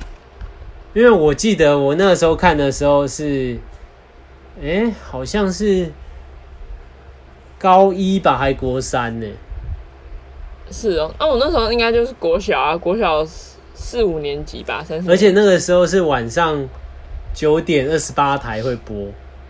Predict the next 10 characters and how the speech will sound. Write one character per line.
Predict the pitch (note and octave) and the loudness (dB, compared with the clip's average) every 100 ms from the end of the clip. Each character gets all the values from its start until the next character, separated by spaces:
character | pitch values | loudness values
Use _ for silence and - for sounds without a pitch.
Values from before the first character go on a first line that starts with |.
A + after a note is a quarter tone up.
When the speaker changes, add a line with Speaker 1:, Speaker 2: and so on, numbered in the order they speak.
| - - - - - | -20 -20 -20 -20 -2
Speaker 2:
不 | A4+ G#3+ E3+ E3+ - - - - | 2 2 0 -4 -10 -12 -14 -16
是， | - - A3 G3 F3+ - - - - - | -10 -2 2 2 0 -6 -14 -14 -18 -6
每 | F#3+ F#3+ F3+ | -2 0 0
周 | B3+ C#5 D#4 | 2 2 2
六 | D#4+ B3+ G3 E3 | 2 4 2 2
晚 | - F#3+ F#3 | 0 0 0
间 | A3+ D4 D4+ | 0 2 0
十 | - G3+ B3+ | 0 0 0
点 | C4 G#3+ E3+ | 0 0 2
半。 | A#3 G#3+ | 2 2